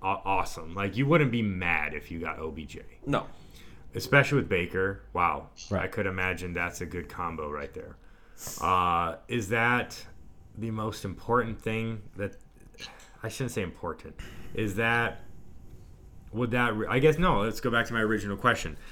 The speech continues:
Speaker 1: Do you think something like that could get them over the, the, the hill so that their offense can really become more explosive and they could, you know, potentially win the division this year?
Speaker 2: Uh, short answer,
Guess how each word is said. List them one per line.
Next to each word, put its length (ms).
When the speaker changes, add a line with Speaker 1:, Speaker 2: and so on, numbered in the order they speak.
Speaker 1:
Do 80
you 120
think 280
something 420
like 260
that 380
could 200
get 200
them 160
over 220
the, 160
the, 320
the 140
hill 380
so 160
that 200
their 140
offense 600
can 220
really 480
become 460
more 200
explosive 640
and 140
they 100
could, 200
you 100
know, 120
potentially 460
win 200
the 80
division 480
this 220
year? 120
Speaker 2:
Uh, 680
short 520
answer, 640